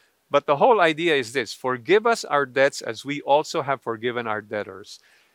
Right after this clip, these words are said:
We need to realize that sin is a debt. It is a spiritual and moral debt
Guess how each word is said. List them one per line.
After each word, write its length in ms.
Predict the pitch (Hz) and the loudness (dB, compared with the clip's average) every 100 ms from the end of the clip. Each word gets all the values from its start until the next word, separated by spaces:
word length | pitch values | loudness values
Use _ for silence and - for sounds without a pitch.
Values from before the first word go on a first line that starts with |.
| _ _ _ _ _ _ _ _ _ _ | _ _ _ _ _ _ _ _ _ _
We 240 | 135 220 | -4 -4
need 220 | 226 226 - | -2 -4 -4
to 140 | 165 | -4
realize 720 | 151 131 110 101 107 - - _ _ _ _ | 0 2 2 -2 -6 -12 -16 _ _ _ _
that 240 | - 139 135 | 0 0 0
sin 640 | - - 196 151 98 98 _ _ _ _ _ _ - | -4 -2 0 0 -4 -14 _ _ _ _ _ _ -6
is 200 | 151 147 | -4 -2
a 140 | 127 | -2
debt. 500 | 113 135 110 - - _ _ _ _ _ _ _ _ _ | 2 4 4 0 -20 _ _ _ _ _ _ _ _ _
It 160 | - 147 | -4 0
is 340 | 156 147 - - 151 | 0 -2 -4 -8 -2
a 300 | 135 120 117 | 0 0 -4
spiritual 1000 | - - 151 160 170 - 170 165 175 180 _ _ _ | -8 -6 -2 0 0 -2 0 0 0 -6 _ _ _
and 240 | 127 123 | -4 -4
moral 640 | 117 120 135 151 165 165 170 | -6 0 4 4 4 2 0
debt 480 | 120 107 143 120 | -6 2 4 4